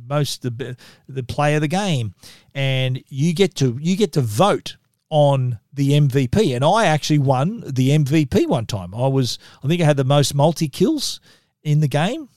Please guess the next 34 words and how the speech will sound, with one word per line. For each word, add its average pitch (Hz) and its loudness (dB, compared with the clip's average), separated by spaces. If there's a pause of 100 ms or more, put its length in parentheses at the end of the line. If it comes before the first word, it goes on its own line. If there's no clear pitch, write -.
(160)
and 139 -2
I 143 4
was 160 4
voted 160 2
by 139 4
the 143 0
other 160 2
players. 175 0
So 135 0
you 139 4
vote 147 2
on 135 0
who 139 6
you 147 4
want 139 0
to 127 0
win 139 2
the 127 0
award, 151 4 (340)
and 147 2
I 190 6
won. 208 -2 (220)
That 185 -6
was 139 -4
really 180 4
cool. - -4 (140)
I 127 -4
took 180 -4
a, 127 0
took - -6
a 135 -2
screenshot 147 0
of 127 -4
that. 143 -4